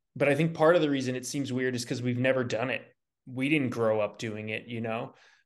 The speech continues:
Um, the first I heard about, um, you know, sort of the, the first language I had about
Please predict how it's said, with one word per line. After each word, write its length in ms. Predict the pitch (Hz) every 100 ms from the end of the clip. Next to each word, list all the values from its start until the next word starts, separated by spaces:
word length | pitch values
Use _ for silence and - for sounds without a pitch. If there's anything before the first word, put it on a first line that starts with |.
| -
Um, 480 | 120 117 117 110 -
the 100 | 131
first 380 | - 151 147 135
I 160 | 127
heard 220 | 131 131 117
about, 500 | 117 110 107 - _ _ _ _ _ -
um, 480 | 120 110 104 104 -
you 140 | 127 113
know, 380 | 107 107 - _ _ -
sort 280 | - 143 120
of 140 | 110 - _ _ _ 127
the, 100 | 135 -
the 100 | 143
first 300 | 120 160 160 - _ _ _ _ -
language 520 | 135 139 147 143 143
I 160 | 127 120
had 300 | 113 117 139
about 420 | 123 113 107 -